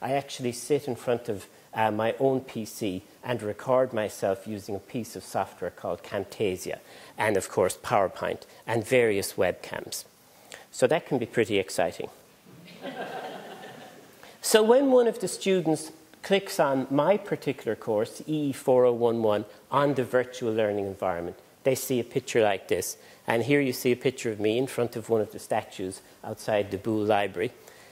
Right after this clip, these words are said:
So they see that on the left. On the right, they see then the list of options that are available to them in this module. And just looking a little more deeply at that list of options that's available to them,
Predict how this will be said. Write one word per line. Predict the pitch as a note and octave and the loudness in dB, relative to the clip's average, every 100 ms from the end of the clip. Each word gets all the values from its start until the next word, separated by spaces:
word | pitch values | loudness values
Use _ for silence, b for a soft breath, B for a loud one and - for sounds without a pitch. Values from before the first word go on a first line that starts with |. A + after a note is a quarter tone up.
| B B _ | B B _
So | - C3+ | 0 4
they | B2+ | 4
see | C#3 - E3+ | 2 4 4
that | E3 D#3+ | 4 4
on | D3 | 4
the | C3 | 6
left. | A#2+ G#2 G#2+ - - | 6 2 0 -6 0
On | C3+ | 2
the | C3 C3+ | 6 6
right, | D3 D#3+ - | 4 2 0
they | C#3 | -2
see | - - B2+ | -2 -2 0
then | A#2+ A2 | 2 2
the | A2 | 0
list | A2+ A#2 C#3+ - - | 0 2 2 -2 -6
of | A#2 | -2
options | A2 - - G#2 G2 | -4 -4 -12 -10 -8
that | G2 G#2 | -6 -4
are | G2+ | -6
available | G2 G#2 G#2+ F#2+ F#2 - | -6 -4 -2 -4 -10 -8
to | B2+ A2+ | -6 -4
them | E2+ - B B | -4 -8 B B
in | - C3 | 0 2
this | A2 G#2+ - | 2 0 0
module. | G2+ F#2 D#2+ B1 - _ B B B - | 0 -2 -4 -8 -10 _ B B B 0
And | D3 | 4
just | D3 G3 - | 4 2 4
looking | E3+ G#3 F3+ D3 | 4 6 6 6
a | C#3 | 4
little | D3+ - C#3 | 0 0 4
more | C3 A#2+ | 6 4
deeply | A#2 C3+ D3 - G2+ D#2 - - | 4 0 0 -2 -6 -6 -8 -4
at | C#3+ C#3+ | -4 -2
that | C3+ A#2+ - | -4 -4 -4
list | A#2+ - | -6 -6
of | A#2 A2+ | -6 -4
options | A2+ - - F#2 F2+ | -4 -6 -14 -12 -10
that's | - G2+ - | -6 -6 -6
available | G2 A2+ A2+ G2 F#2+ | 0 2 2 0 -4
to | - G#2 | -8 -6
them, | F2+ | -6